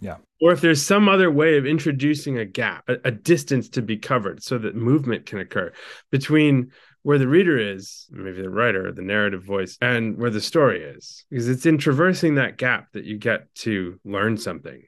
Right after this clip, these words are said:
Speaker 2: If you're just immersed, if you're just sunk down into the thing, all you are is entertained
Speaker 1: Hmm.
Speaker 2: at best. And this is something we've seriously lost sight of. And we, we tend to grade things on how immersive they are.
Speaker 1: Right.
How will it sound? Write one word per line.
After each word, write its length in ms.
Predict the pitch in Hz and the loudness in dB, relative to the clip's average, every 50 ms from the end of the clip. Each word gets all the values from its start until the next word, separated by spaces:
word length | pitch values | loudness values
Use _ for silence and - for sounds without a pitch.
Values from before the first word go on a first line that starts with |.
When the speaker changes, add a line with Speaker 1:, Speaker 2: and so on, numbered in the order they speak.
| _ | _
Speaker 2:
If 160 | 117 120 - - | -8 -4 2 4
you're 100 | 190 185 | 4 4
just 420 | 156 165 226 247 277 269 - - | 4 4 2 2 2 -2 0 2
immersed, 720 | 233 165 156 156 180 190 165 117 92 87 - - - - | 2 4 4 4 4 4 4 2 0 -4 -8 -14 -12 -12
if 120 | 127 139 185 | -10 -8 -4
you're 80 | 196 | 0
just 380 | 202 254 240 240 - - - - | 0 0 0 0 -4 -6 -6 -2
sunk 260 | - 214 214 208 - - | 0 0 0 0 -2 -2
down 260 | 165 160 156 143 131 | -2 0 2 2 2
into 260 | 135 151 156 131 110 | 2 2 0 0 -2
the 160 | 95 90 87 - | -4 -6 -10 -12
thing, 340 | _ 95 85 80 71 - - _ _ - | _ -18 -18 -18 -20 -20 -20 _ _ 2
all 140 | 151 156 160 | 4 6 6
you 140 | 165 160 151 | 6 6 8
are 120 | 147 143 139 | 6 6 6
is 120 | 131 120 123 | 4 2 0
entertained 680 | 120 110 110 113 - - - 110 92 80 73 71 - _ _ | -2 -2 -4 -6 -10 -6 -6 -6 -6 -6 -10 -16 -20 _ _
Speaker 1:
Hmm. 320 | 107 104 101 92 87 87 80 - _ - | -4 -4 -4 -4 -6 -10 -16 -12 _ -6
Speaker 2:
at 160 | 117 104 101 | -6 -4 -2
best. 500 | 104 107 95 76 - - - - - _ _ | -2 -2 -2 -4 -6 -10 -16 -18 -20 _ _
And 140 | - 123 135 | -6 -4 -4
this 200 | 151 143 - - | -4 -4 -6 -8
is 80 | 143 | -2
something 280 | 147 160 147 143 143 131 | 0 0 2 4 2 2
we've 240 | 123 120 113 101 - | 2 2 0 -4 -8
seriously 640 | - - - - 160 151 143 131 120 123 - 123 120 | -14 -16 -4 0 2 4 4 4 2 2 -2 -4 -4
lost 300 | 110 107 104 98 - - | -2 -2 -2 -4 -4 -6
sight 200 | - 101 90 80 | -4 -4 -4 -4
of. 180 | 78 - - _ - | -6 -12 -12 _ -2
And 140 | 117 117 | 0 0
we, 220 | 113 117 117 98 - - | 2 2 0 -2 -4 -4
we 160 | 120 117 107 | -4 -4 -4
tend 380 | 107 - - 135 127 123 117 113 | -4 -6 -4 -2 0 0 0 -2
to 460 | - - 117 110 107 101 98 98 98 - - - _ | -2 -2 0 0 0 -2 -4 -6 -10 -14 -18 -20 _
grade 400 | _ - 120 113 113 117 117 107 - | _ 0 2 2 2 2 0 -4 -6
things 440 | - 110 98 92 90 90 87 - - | -6 -4 -4 -4 -4 -8 -10 -12 -10
on 400 | - 98 101 98 95 92 - - _ _ _ _ _ _ | -8 -4 -2 -2 -2 -4 -6 -10 _ _ _ _ _ _
how 220 | - - 120 110 | -8 -4 -4 -4
immersive 540 | 98 107 92 95 107 117 117 - - 95 80 | -4 -4 -2 0 0 0 0 -2 -8 -10 -8
they 140 | 80 78 57 | -10 -14 -14
are. 340 | 52 117 113 117 - - _ _ _ _ _ | -14 -14 -16 -16 -18 -20 _ _ _ _ _
Speaker 1:
Right. 260 | 110 101 98 98 | -6 -6 -6 -6